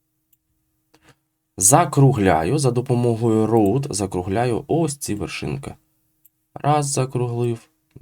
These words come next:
два закруглив. Ось цю вершинку також можна закруглити трішечки. Ось ці вершинки також можна трішечки закруглити. Тобто робимо таку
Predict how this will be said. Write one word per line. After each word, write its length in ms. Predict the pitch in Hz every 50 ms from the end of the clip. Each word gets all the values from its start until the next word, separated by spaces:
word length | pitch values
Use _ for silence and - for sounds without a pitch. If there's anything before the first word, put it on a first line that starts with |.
| _
два 320 | - - 95 101 113 117 117
закруглив. 640 | - 107 104 - - 98 98 98 98 95 92 87 - _ _ _ _ -
Ось 240 | 185 180 139 -
цю 200 | - - 104 117
вершинку 500 | 120 110 110 107 - - - 101 101 - -
також 340 | - 92 - - 90 92 - -
можна 380 | 90 87 87 85 - - 90
закруглити 640 | 82 - - - - 78 - - 85 82 82 - -
трішечки. 500 | 73 - - - - - - - - - 139 - - - - - - _ _
Ось 220 | - - 175 143 139
ці 200 | - - 95 98
вершинки 540 | 92 95 85 - - - 87 82 82 - 80
також 340 | - 73 71 - - - -
можна 260 | - 82 82 - -
трішечки 480 | 71 - 82 95 107 - - - - 87
закруглити. 680 | 80 - 98 98 - - 82 80 - - - 71 - - - _ - - _ _ _ _ _ - - -
Тобто 320 | - - 104 104 - 92 95
робимо 400 | 113 156 185 156 113 92 82 82
таку 420 | - - - - - 120 - -